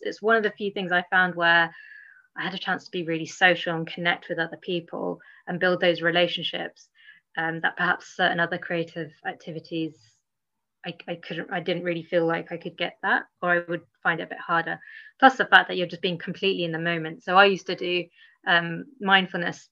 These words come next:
sessions. I used to go on a Thursday evening and I would always fall asleep. I would feel better afterwards, but I would have to force myself to go. And I was like, "I don't,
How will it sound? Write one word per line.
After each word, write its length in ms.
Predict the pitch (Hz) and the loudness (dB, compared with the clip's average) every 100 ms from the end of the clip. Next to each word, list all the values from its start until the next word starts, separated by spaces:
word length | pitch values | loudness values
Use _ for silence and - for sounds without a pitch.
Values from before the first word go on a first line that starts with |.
| _ | _
sessions. 360 | 180 - 170 | -4 -4 -6
I 40 | 180 | -6
used 160 | 165 | -6
to 60 | 175 | -4
go 120 | 170 | -2
on 80 | 165 | -2
a 60 | |
Thursday 420 | 165 202 175 175 165 | 4 4 4 0 -2
evening 340 | 165 170 165 - - - - - | -2 -6 -8 -14 -18 -18 -4 6
and 480 | 175 170 165 165 180 | 8 10 8 4 2
I 120 | 175 | 2
would 120 | 175 | 2
always 240 | - 285 269 | 4 4 4
fall 200 | 208 175 | 2 2
asleep. 420 | - 180 175 - - | 0 -2 -2 -6 0
I 100 | 196 | 2
would 100 | 170 | 2
feel 140 | 320 294 | 2 6
better 300 | 196 - 196 | 6 8 6
afterwards, 480 | 180 196 175 175 - | 6 4 2 2 2
but 80 | |
I 60 | 185 | 0
would 100 | 185 | 0
have 120 | 202 | -2
to 80 | 190 | -4
force 300 | - 190 175 | -6 -4 -4
myself 340 | 180 165 170 - | -6 -2 -4 -4
to 80 | |
go. 100 | 180 | -8
And 180 | 175 170 | -4 -2
I 20 | |
was 80 | 165 | -4
like, 120 | 160 190 | -10 -10
"I 40 | 170 | -6
don't, 200 | 190 | -6